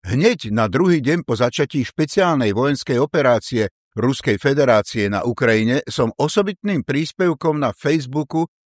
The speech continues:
vyjadril súhlas s konaním prezidenta Putina, doslovným zdôraznením, že je historickou povinnosťou Rusov zlikvidovať ukronacistov, ktorí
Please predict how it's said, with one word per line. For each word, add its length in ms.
vyjadril 480
súhlas 480
s 240
konaním 400
prezidenta 640
Putina, 480
doslovným 720
zdôraznením, 880
že 320
je 80
historickou 880
povinnosťou 800
Rusov 480
zlikvidovať 880
ukronacistov, 960
ktorí 320